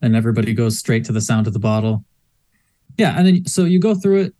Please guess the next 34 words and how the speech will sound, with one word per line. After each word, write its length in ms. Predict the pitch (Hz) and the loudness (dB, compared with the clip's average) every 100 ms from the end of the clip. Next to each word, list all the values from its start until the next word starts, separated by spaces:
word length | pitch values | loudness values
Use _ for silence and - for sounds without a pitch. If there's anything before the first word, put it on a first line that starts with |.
| 143 | -8
I 100 | 147 | -4
was, 300 | 156 143 175 | -2 -4 -4
I 100 | 151 | -2
would 120 | 147 | 0
go 160 | 147 160 | 0 -2
through 200 | 160 135 | 0 -2
it 20 | |
one 160 | 135 143 | 0 0
time, 280 | 139 139 139 | 0 0 -2
try 180 | 127 | -2
to 60 | 120 | -2
be 100 | 123 | -2
stealthy. 580 | 117 123 117 120 120 117 _ _ _ _ _ | -4 -4 -4 -4 -4 -6 _ _ _ _ _
Almost 340 | - 135 131 - | -2 0 0 0
always 320 | 120 123 120 | 0 2 2
you 100 | 117 | 2
end 140 | 113 110 | 0 0
up 180 | 113 107 _ _ _ | -2 -6 _ _ _
alerting 380 | - 123 123 127 | -4 -2 0 0
someone 340 | 117 123 120 113 | 0 0 0 0
at 100 | 110 | -2
some 260 | 131 123 | -2 -2
point, 360 | 127 123 123 - _ - | 0 0 -2 -4 _ -6
and 100 | 131 | 0
then 100 | 113 | 2
you 80 | 110 | 2
gotta 200 | 113 110 | 0 -2
go 180 | 110 113 | -2 -2
guns 240 | 113 120 | -2 -2
blazing 400 | 107 120 123 123 | -2 -2 -2 -2
for 120 | 117 131 | -2 -2
a 40 | |
little 200 | 120 120 | -2 -2
while. 440 | 117 120 120 123 | -2 -2 -2 -4